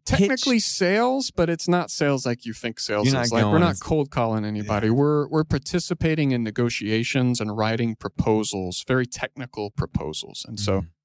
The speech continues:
Speaker 1: the customer, who's the, the government of Korea, you know, says, "Hey, we wanna know all these things about your jet."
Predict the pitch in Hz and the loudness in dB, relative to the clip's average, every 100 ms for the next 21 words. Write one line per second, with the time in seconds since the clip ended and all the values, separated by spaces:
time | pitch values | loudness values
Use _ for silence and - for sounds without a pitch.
0 | _ _ - - 135 - 127 113 113 117 | _ _ -8 -4 -4 -4 -2 0 2 2
1 | 110 101 113 104 _ 220 156 113 117 107 | 0 -2 -6 -8 _ -12 -6 -2 -2 -2
2 | 113 107 104 - - 113 110 107 107 - | -2 -2 -6 -12 -8 -2 0 0 -2 -4
3 | 113 98 107 - 98 - 127 113 120 120 | -10 -10 -8 -4 -4 -2 -2 0 2 2
4 | 110 113 113 110 104 - 107 107 104 98 | 2 2 2 0 -4 -4 -2 -2 0 -2
5 | - 95 - 113 | -2 -2 0 0